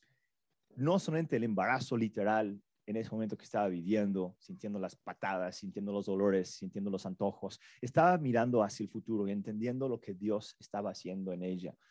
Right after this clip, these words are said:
Ah, había recibido el ángel, la, la promes-, la promesa, la profecía de lo que iba a ser. Ah, sabía de, del Mesías, que para Israel el Mesías era su, ah,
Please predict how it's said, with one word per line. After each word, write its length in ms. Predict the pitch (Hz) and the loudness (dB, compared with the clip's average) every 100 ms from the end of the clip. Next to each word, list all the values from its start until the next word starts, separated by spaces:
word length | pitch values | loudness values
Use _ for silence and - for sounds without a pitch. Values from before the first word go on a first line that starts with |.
| _ _ _ | _ _ _
Ah, 240 | 107 90 - | -8 -8 -4
había 340 | 110 113 120 113 | -2 0 0 0
recibido 400 | 117 - 117 113 107 | -8 -8 -4 0 2
el 80 | |
ángel, 540 | 113 127 - 117 113 - _ - | 2 -2 -2 -2 -2 -8 _ -16
la, 160 | 69 90 _ - | -14 -14 _ -12
la 180 | 90 - | -12 -8
promes-, 420 | 104 95 - - | -6 -6 -6 -10
la 200 | 98 101 | -6 -6
promesa, 480 | - 110 120 143 139 | -6 0 2 4 2
la 100 | 113 | 0
profecía 500 | 113 101 - 127 127 | 0 -2 0 2 4
de 80 | 104 | 4
lo 180 | 104 - | 0 -2
que 140 | 101 | -2
iba 220 | 107 113 | 0 0
a 60 | 110 | -2
ser. 340 | - 107 113 - - - _ - | 2 2 0 -8 -20 -20 _ -4
Ah, 160 | 92 | -4
sabía 640 | - 117 113 131 139 127 135 | -2 0 4 8 8 8 4
de, 280 | 123 110 107 | 0 -4 -2
del 160 | 110 | -2
Mesías, 680 | 107 104 - 135 135 156 - | 0 0 0 4 4 2 -4
que 140 | 110 | -8
para 160 | 92 98 | -4 -4
Israel 480 | 98 - 101 113 117 | -4 -4 0 2 2
el 100 | 95 | -2
Mesías 480 | 90 - 110 101 110 | -4 -4 -2 -2 -2
era 180 | 104 104 | -2 -4
su, 360 | - 92 85 - - - - - | -6 -6 -6 -10 -20 -20 -18 -10
ah, 320 | 87 76 | -8 -8